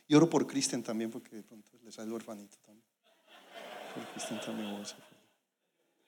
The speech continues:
Ellos dos, no dos. ¿Cómo será que oro hasta por mi suegra? ¿Cómo será? Él sabe, cuando oro por él, oro por mi suegra,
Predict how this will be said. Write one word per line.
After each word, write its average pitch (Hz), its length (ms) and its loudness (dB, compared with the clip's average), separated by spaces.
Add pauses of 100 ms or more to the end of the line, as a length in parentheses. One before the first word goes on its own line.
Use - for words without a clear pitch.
(680)
Ellos 135 240 6
dos, 139 360 4
no 131 100 6
dos. 135 260 6
¿Cómo 247 200 12
será 233 180 12
que - 80 8
oro 233 100 12
hasta 208 200 10
por 180 140 8
mi 160 100 6
suegra? 165 340 6
¿Cómo 170 180 2
será? 147 360 2 (2750)
Él 170 100 2
sabe, 214 260 10
cuando 160 240 8
oro 208 140 10
por 180 160 8
él, 208 100 10
oro 165 200 12
por 147 160 8
mi 127 120 6
suegra, 147 540 6